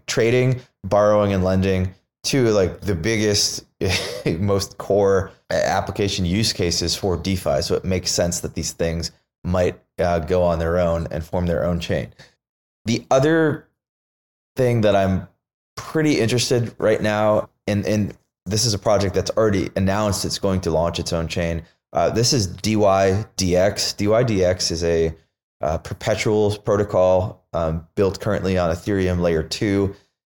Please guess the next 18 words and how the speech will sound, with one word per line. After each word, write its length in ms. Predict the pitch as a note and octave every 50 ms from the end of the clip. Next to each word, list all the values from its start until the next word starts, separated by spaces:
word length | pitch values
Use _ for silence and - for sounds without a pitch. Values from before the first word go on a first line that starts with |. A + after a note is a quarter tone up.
| _ _ -
It 160 | A2 A2 G#2+
is 260 | G#2+ G#2+ G#2 F#2+ F#2
the 480 | F#2 G2+ G2+ G2+ G2+ G2+ G2+ G2 - -
most 500 | - G#2 G2+ G#2 G#2 A2+ A#2+ A#2+ A#2+ -
advanced, 800 | A2 F2+ E2+ E2 F2+ F2+ F2+ F#2 F#2 F2+ F2+ - - - - - - -
you 120 | - E2+
know, 160 | F2 F2 F2
one 180 | E2+ F2+ G2+ G#2
of 80 | F#2+
the 80 | E2+ F2+
best 500 | D#2 - - G2 F#2+ G#2 - - - - _ _ _ _ _ -
applications 640 | F#2 F2+ - F2+ - - F#2 F2+ F2 F#2+ F2+ F2
I 80 | F2+ E2+
think 180 | F2 F#2+ E2+ E2
that's 160 | E2 - -
ever 240 | G2 F#2 E2+ F2+ E2+
been 180 | D2+ D#2+ D#2
built, 440 | D2+ E2 F2 A2+ A#2+ A#2+ - - -